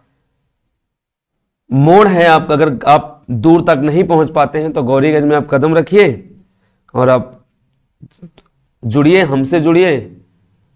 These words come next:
और महेश सर से जुड़िए, निश्चित रूप से सफलता हासिल करिए। ठीक, तो बहुत बहुत शुभकामनाएं आपको महेश जी। बस ऐसे ही बच्चों के साथ आप बने रहिए, जुड़े रहिए और कोशिश ये करिए कि कोई बच्चा छूटने ना पाए और किसी बच्चे के साथ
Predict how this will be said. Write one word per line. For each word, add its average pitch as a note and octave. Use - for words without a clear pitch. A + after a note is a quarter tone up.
और B2+
महेश C3+
सर D#3
से D#3
जुड़िए, D#3
निश्चित B2
रूप C3+
से C3
सफलता B2
हासिल C#3
करिए। C#3+
ठीक, G3
तो B2+
बहुत D3+
बहुत F3
शुभकामनाएं F3
आपको E3+
महेश D#3+
जी। F3+
बस C3+
ऐसे D3+
ही F3+
बच्चों D#3+
के E3
साथ D#3
आप C#3+
बने D#3
रहिए, F3
जुड़े D#3
रहिए F3
और B2
कोशिश D3
ये F3+
करिए F#3
कि F#3
कोई F3
बच्चा F3
छूटने D3+
ना F3+
पाए F3+
और E3
किसी D#3
बच्चे D3+
के F3
साथ F3